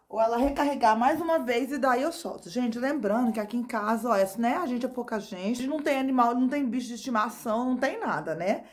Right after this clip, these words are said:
Mas então vocês vê, vocês viram aí o tanto de sujeira, o tanto de poeira, o tanto de cabelo, o tanto de tudo que,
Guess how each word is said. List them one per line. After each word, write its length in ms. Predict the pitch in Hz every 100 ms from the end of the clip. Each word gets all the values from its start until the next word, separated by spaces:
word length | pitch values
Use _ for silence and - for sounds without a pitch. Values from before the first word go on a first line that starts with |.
| - - -
Mas 260 | 214 214 220
então 180 | 220 285
vocês 360 | 339 415 480
vê, 360 | 240 226 175 -
vocês 300 | - 294 208
viram 220 | 262 269
aí 80 | 233
o 60 | 226 - -
tanto 480 | 320 339 359 403
de 140 | 254 330
sujeira, 680 | 320 381 277 233 226 254
o 40 | 285
tanto 420 | - 285 339 349
de 180 | 226 330
poeira, 640 | - 349 294 226 247 262
o 20 |
tanto 500 | 269 - 277 320 -
de 140 | 339 285
cabelo, 760 | 339 339 185 220 226 254 254
o 40 | 320
tanto 460 | - 262 294 294
de 100 | 349 - _ _ _
tudo 400 | 330 330 359 440 554 - - _ _ - - _ _ -
que, 580 | - 311 320 440 494